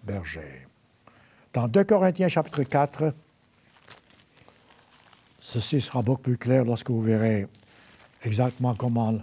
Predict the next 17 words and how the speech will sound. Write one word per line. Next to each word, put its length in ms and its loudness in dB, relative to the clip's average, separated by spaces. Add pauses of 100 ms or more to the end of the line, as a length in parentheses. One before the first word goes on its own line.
(120)
l'apôtre 380 -4
Paul 180 -4
décrit. 500 -4 (720)
Deux 140 2
Corinthiens 400 2
chapitre 380 -4
quatre, 520 -2 (2500)
verset 580 -2
quatre. 400 -2 (3000)
Je 120 -2
prends 280 0
encore 340 0
la 120 2
moitié 380 0
de, 120 -4 (920)
de, 340 -4
de, 120 -10